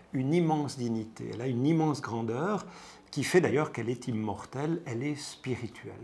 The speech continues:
L'homme seul a une âme spirituelle. Il faut donc nécessairement que le corps qu'elle anime soit disposé, soit assez complexe, soit assez fin, soit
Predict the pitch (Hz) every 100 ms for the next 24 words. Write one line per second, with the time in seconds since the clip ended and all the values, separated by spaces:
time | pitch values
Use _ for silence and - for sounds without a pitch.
0 | - 120 151 143 - 147 147 165 - 120
1 | 110 117 131 117 - - 117 90 - -
2 | - - - - - - - - 190 -
3 | 185 220 247 185 202 196 190 - 156 156
4 | 214 247 - 131 120 113 110 - 247 208
5 | 107 - 123 107 117 170 240 233 - -
6 | - - - - 170 190 185 - - -
7 | 127 180 175 165 151 127 123 113 110 -
8 | - 143 143 147 - - - _ - 165
9 | - 190 180 175 175 175 117 101 - -
10 | - 139 131 - 120 - 127 - - 170
11 | 160 120 - - - - - 135 135